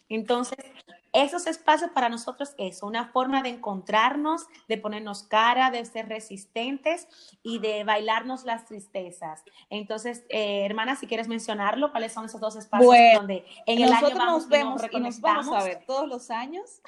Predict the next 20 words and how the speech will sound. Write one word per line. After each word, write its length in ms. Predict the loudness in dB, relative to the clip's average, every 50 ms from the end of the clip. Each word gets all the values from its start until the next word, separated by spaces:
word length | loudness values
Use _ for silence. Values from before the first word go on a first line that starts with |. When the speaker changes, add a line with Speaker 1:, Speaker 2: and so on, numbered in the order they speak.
| -10 -8
Speaker 2:
<laughs> 460 | -8 -8 -8 -14 _ _ _ _ _
en, 280 | -4 -4 -4 -4 -6 -10 -8
eh, 540 | -6 -4 -4 -2 -2 -2 -4 -4 -4 -4 -4 -4
el 160 | -6 -6 -6
Festival 500 | -8 -10 -10 -8 -8 -4 0 0 0 0
Afroconciencia 920 | 0 -4 -6 -8 -6 -6 -6 -6 -8 -10 -10 -10 -10 -12 -12 -10 -10 -10 -10
Speaker 1:
Sí. 40 | -12 _ _ _ _ _ _ _ _ _ _
Speaker 2:
aquí 340 | -4 -4 -4 -4 -4 -8 -8
en 100 | -6 -4
Madrid 420 | -2 -4 -4 -4 -6 -6 -8 -8 -10 -12 _ _
y 220 | _ -10 -6 -4 -4
en 140 | -4 -2 -2
el 260 | -6 -6 -6 -10 -14 -20 _
Festival 760 | _ -6 -6 -6 -8 -8 -6 -2 0 2 2 2 0 -2 -6 -14 _ _ _ _ _ _ _ _ _ _ _ _ _ _ _ -20 -20 -20 _ _ _ _
Black 320 | 0 2 4 4 4 2 -2
Barcelona 680 | -4 -6 -6 -4 -6 -8 -6 -4 -4 -4 -4 -6 -8 -6
Afro 460 | -6 -6 -6 -6 _ -14 -16 -16 -16 _ _ _
en 140 | -10 -6 -6
Barcelona. 680 | -6 -6 -6 -10 -12 -12 -10 -12 -16 -18 -20 -20 -20 -20 -20 _ _ _
Además, 540 | 0 0 2 2 0 0 0 0 0 0 -2